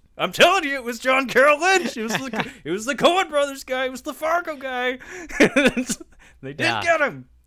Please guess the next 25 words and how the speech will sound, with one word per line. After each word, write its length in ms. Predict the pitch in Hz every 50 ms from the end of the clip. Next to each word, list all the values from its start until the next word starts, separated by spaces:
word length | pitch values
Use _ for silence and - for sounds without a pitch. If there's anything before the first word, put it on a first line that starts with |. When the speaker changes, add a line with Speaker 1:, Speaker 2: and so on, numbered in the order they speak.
| _ _
Speaker 1:
<laughs> 300 | - - 285 302 285 185
Speaker 2:
And 160 | 147 147 151
Zodiac's 400 | 135 160 190 233 226 - 160 151
Speaker 1:
Bullshit. 100 | - -
Speaker 2:
even 160 | 165 151 135 123
longer. 400 | 120 123 143 180 165 123 117 110
Zodiac's, 500 | 120 139 170 170 147 123 123 120 - -
like, 200 | 123 110 107 127
almost 340 | 127 123 117 110 - -
three 260 | - 156 151 147 143 123
hours. 460 | 120 131 143 123 98 92 90 - 113
Like, 160 | 113 104 -
that 200 | 127 131 143 143
one. 320 | 147 127 110 104 101 101 98
Speaker 1:
Yeah. 240 | 156 151 135 - -
Speaker 2:
But 100 | - 120
it 100 | 117 -
just 200 | - 135 - -
sucks 300 | - 147 147 - 151 -
you 60 | 160 147
right 180 | 135 139 147
in, 160 | 147 156 147
man. 260 | 123 113 113 117 127 127 _ _ _ _ _ _ -
Speaker 1:
<sighs> 40 | - - - - - - - - -
Yeah, 240 | 110 139 175 190 196